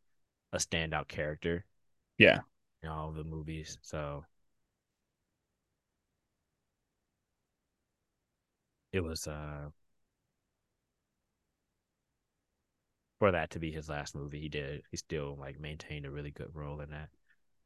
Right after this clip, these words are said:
Speaker 1: So
Speaker 2: Yeah.
Speaker 1: But yeah,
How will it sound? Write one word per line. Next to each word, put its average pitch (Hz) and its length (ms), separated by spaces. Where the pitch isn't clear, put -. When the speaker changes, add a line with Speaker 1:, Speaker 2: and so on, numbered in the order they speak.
Speaker 1:
So - 200
Speaker 2:
Yeah. - 220
Speaker 1:
But 117 100
yeah, 123 240